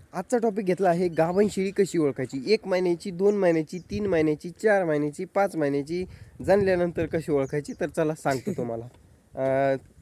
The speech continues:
सगळ्यात पर-, अ, पहिले जे आहे मित्रांनो, गाभांच्या सगळ्यात पहिली स्टेप आहे ती म्हणजे शेळी हीटवर कशी आहे ते ओळखायची. तर चला ते सांगतो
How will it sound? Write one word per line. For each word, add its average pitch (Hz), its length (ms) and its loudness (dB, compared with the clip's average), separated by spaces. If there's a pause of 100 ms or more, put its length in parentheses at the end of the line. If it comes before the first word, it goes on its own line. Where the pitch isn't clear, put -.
(260)
सगळ्यात 208 200 8 (120)
पर-, 190 360 2
अ, 147 200 6 (100)
पहिले 185 260 4
जे 180 140 2
आहे 165 200 4
मित्रांनो, 147 440 -2 (460)
गाभांच्या 185 460 2
सगळ्यात 160 400 -2
पहिली 165 200 0
स्टेप 156 340 -4
आहे 147 160 -2
ती 170 180 -6
म्हणजे 135 280 -2
शेळी 147 480 -2
हीटवर 202 380 2
कशी 170 280 -6
आहे 151 220 0
ते - 280 0
ओळखायची. 120 540 -2
तर 151 60 -2 (100)
चला 185 200 2 (360)
ते 220 100 6
सांगतो 175 440 0